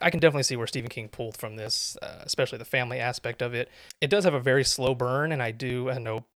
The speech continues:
pun intended with the title, um, but this book is fairly short. I think it's, it's either less than two hundred pages or just over two hundred pages. Uh, that burn could have come a little bit faster because this is one of those ones where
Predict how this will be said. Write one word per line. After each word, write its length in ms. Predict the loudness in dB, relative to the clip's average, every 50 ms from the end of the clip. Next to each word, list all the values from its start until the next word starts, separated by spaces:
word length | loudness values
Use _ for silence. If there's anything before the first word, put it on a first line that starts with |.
| _ _
pun 140 | -8 -6 -6
intended 420 | -6 -6 -6 -6 -6 -6 -6 -6 -8 _ _ _ -14
with 140 | -14 -12 -12
the 80 | -10
title, 420 | -8 -6 -6 -4 -4 -4 -4 -4 -4 -2
um, 560 | 0 0 0 0 0 -2 -4 -6 -8 0 4
but 640 | 6 6 8 8 8 6 4 2 0 -6 -12 -12 _ _ _ _ _ _ _ _ _ _ _ _ _ -20 -20 -20 -20 _ _ -6
this 140 | -6 -6 -2
book 200 | -2 0 0 0
is 100 | 0 -2 -4 -12 -20 _ _ _ _ _
fairly 280 | 2 2 2 2 0 -2
short. 360 | -4 -4 -4 -2 -2 -2 -2
I 40 | -2
think 220 | -2 -4 -2 -2
it's, 600 | -2 -2 -2 -2 -2 0 0 -2 0 0 -2 -2
it's 120 | -2 -4 -6
either 120 | -6 -6
less 300 | -6 -4 0 2 2 2
than 120 | 0 -2 -4
two 120 | -2 0
hundred 140 | 0 2 2
pages 320 | 2 0 0 0 -2 -2
or 120 | -4 -6 -8
just 400 | -10 -4 0 2 2 2 2 -2
over 160 | -6 -8 -8
two 180 | -10 -10 -8
hundred 180 | -8 -8 -8 -8
pages. 500 | -6 -6 -6 -4 -4 -4 -4 -4 -6 -8 -10 -14 -20 -20 -18 -18 -20 -20 -20 -20 -20 -20 _ _ _ _ 2
Uh, 480 | 6 6 6 6 6 2 0 -2 -6 -6
that 260 | -4 -4 -4 -4 -4
burn 220 | -6 -6 -6 -6
could 100 | -10 -10
have 120 | -10 -10 -10
come 160 | -12 -12 -10
a 100 | -10 -10
little 340 | -12 -10 -8 -6 -4 -4 -4
bit 160 | -4 -6 -4
faster 480 | -2 -2 -2 -2 -2 -2 0 0 0 0
because 300 | -2 -2 -4 -4 -4 -4
this 180 | -6 -8 -6
is 100 | -6 -6
one 120 | -4 -4 -4
of 60 | -4
those 140 | -6 -6 -6
ones 340 | -6 -6 -6 -6 -8 -10 -10
where 340 | -10 -8 -8 -8 -8 -8